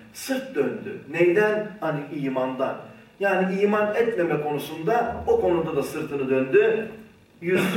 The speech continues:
<laughs> vermedi, kabul etmedi. Onunla da kalmadı.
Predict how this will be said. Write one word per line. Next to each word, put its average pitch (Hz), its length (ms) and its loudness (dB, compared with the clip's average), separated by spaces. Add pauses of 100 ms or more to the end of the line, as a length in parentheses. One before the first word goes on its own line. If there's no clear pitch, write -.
<laughs> - 100 0
vermedi, 170 760 2 (420)
kabul - 340 -2
etmedi. - 640 -10 (960)
Onunla 190 320 2
da - 120 -4
kalmadı. 127 800 0